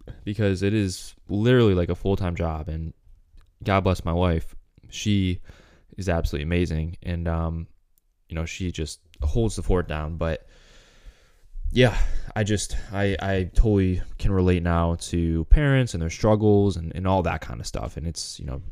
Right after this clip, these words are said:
it's a lot. Um, you know, and, and one thing I've been kind of not doing per se, I was gonna say one thing I've been doing, but, you know, my fitness has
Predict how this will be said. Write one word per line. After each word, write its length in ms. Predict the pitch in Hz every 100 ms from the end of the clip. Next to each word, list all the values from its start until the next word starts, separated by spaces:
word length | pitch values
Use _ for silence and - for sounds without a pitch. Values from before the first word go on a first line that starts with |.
| - _ _
it's 140 | 90 104
a 60 |
lot. 360 | 101 98 - - - - - -
Um, 560 | - 95 90 85 85 82 - - _ _ -
you 80 | 113
know, 180 | 107
and, 160 | 101 101 104
and 260 | 98 95 - - - - - - -
one 360 | 107 113 123 131
thing 180 | 131
I've 400 | 110 104 95 - -
been 180 | 95
kind 300 | - 98 90
of 380 | 87 85 85 - - 98 - - -
not 500 | 98 95 98 98 -
doing 340 | 123 123 127 131
per 200 | 143 139
se, 280 | 143 147 156
I 60 |
was 80 | 101
gonna 100 | 113
say 140 | -
one 140 | 95 92
thing 100 | 87
I've 80 | 82
been 140 | 85
doing, 400 | 92 85 80 85
but, 420 | 85 - _ - - _ _ -
you 80 | 101
know, 240 | 90 82 -
my 180 | 104 101
fitness 440 | - 151 135 127
has 160 | 110